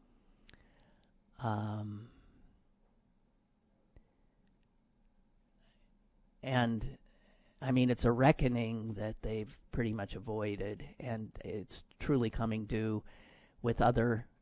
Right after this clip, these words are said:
attorneys generals, attorneys general in other states now under pressure to begin their own,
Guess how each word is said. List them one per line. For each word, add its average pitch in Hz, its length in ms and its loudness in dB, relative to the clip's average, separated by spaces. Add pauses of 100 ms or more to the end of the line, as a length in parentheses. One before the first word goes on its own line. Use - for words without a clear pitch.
(140)
attorneys 117 520 0
generals, 113 720 0 (720)
attorneys 117 640 0 (240)
general 110 580 -2 (1500)
in 120 360 0
other 120 220 2
states 120 560 4 (520)
now 120 220 -2
under 113 220 0
pressure 113 560 0
to - 140 -10
begin 117 360 0
their 113 300 0
own, 113 420 0